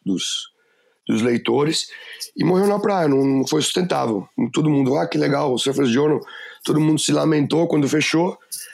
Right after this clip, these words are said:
mas a verdade é que menos de duas mil pessoas assinaram, né? Então, não sei, eu queria,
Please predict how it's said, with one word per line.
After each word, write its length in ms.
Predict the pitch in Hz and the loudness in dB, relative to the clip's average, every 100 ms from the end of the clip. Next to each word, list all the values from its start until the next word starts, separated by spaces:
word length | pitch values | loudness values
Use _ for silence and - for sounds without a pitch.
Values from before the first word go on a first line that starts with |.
| - - - - | -16 -16 -14 -4
mas 160 | 180 190 | -2 0
a 60 | |
verdade 420 | 208 190 131 131 170 | 0 0 0 0 -2
é 20 | |
que 580 | - 190 160 104 87 85 | 0 2 2 0 -2 -2
menos 440 | 92 120 151 170 | 0 2 2 2
de 80 | 151 | 0
duas 320 | 120 165 156 | 2 2 2
mil 160 | 127 123 | 0 0
pessoas 440 | 123 - 127 135 | -4 -2 0 0
assinaram, 640 | 151 - 180 160 135 92 | 0 0 0 0 0 -2
né? 300 | 90 92 117 - - _ - - - - - _ _ | -2 -2 -4 -10 -20 _ -20 -20 -20 -20 -20 _ _
Então, 380 | - 104 135 160 | -4 -2 0 2
não 80 | 196 | 2
sei, 160 | 190 | 0
eu 40 | 151 | 0
queria, 180 | 147 | -2